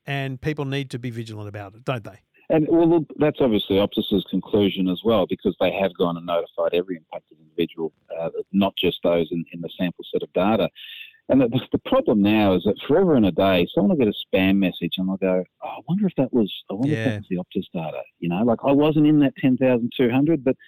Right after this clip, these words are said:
Speaker 2: you know, m-, maybe that was me." And, and honestly, we won't know, because at the end of the
Speaker 1: You'll
Speaker 2: day,
Speaker 1: never know.
Speaker 2: those billions and billions of records, uh, are all out there in the big melting pot. And a lot of them do get aggregated together into just massive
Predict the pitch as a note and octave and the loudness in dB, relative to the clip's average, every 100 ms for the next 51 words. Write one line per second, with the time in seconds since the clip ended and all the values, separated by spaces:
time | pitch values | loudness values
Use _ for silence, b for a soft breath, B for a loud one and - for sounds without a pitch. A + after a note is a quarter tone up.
0 | b b - D3 C#3 C3+ - C#3+ E3 G3+ | b b 0 4 4 4 2 2 4 4
1 | D3+ C#3+ A#2+ C#3+ B2+ C#3+ D#3 D#3 F3+ A#3+ | 4 2 2 4 4 4 4 4 4 2
2 | - C#3+ D#3+ G#3 B3+ A#2+ A#2 C3+ G2 G#2+ | 4 4 4 4 2 2 4 4 2 0
3 | - B2+ C3+ D3 A#3 D#4 A#3+ G2+ G2+ F#2 | 0 0 2 2 2 2 2 2 4 4
4 | F2+ G#2+ G2+ - B2+ D#3 C3 G2+ F#2+ G2+ | 2 0 -2 0 2 4 2 0 0 2
5 | G2 F2 E2+ E2+ G2 - F2+ - - - | 2 0 -6 0 0 2 0 0 -6 -4
6 | G#2 - - C#3 C#3+ E3+ D#3 C3 B2+ A2+ | -4 -2 0 4 4 6 4 4 4 4
7 | G#2+ G#2+ F#2+ G2 F#2 G2 - A#1+ _ - | 4 2 2 2 2 -2 -2 -8 _ -2
8 | G#2+ A2 B2+ D#3+ C#3+ A2+ G2+ F#2+ F2+ - | 2 4 4 4 2 2 2 2 0 -2
9 | F#2+ A2 G#2+ G2 F#2 - F#2 F#2 F2 F2 | -2 -2 0 0 0 -2 0 0 0 -4
10 | E2+ - - E2+ - F#2 | -8 -16 -20 -16 -12 -12